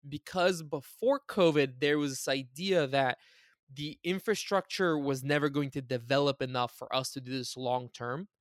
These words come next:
Eventually, the system was going to wear us down, and we would, you know, "All right, we're back. We're just gonna live in the U S."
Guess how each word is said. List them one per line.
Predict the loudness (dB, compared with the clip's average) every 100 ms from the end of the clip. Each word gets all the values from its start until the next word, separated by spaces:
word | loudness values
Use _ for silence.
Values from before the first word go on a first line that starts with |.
| _ _ _ _ -6
Eventually, | -2 -2 -2 -2 0 0 -2 -6
the | -6
system | -2 0 0 0 -2 -4 -12 _
was | -8 -6
going | -4 -4 -4
to | -6
wear | -2 0 2
us | 0 -2
down, | -2 -2 -2 -8 -12 -12
and | -10
we | -8
would, | -8 -10 -12 -20 _ _ _ -14
you | -12
know, | -10 -12 -14 _ _ _ _ _ _ _ _ _ 0
"All | 2
right, | 2 0
we're | -4 2
back. | 4 4 -2 _ -10
We're | -8 -8 -14 _ -12
just | -10 -4
gonna | -2 -2
live | -4 0 0 0
in | -4
the | -4 -4 -6
U | -2 0
S." | -2 -4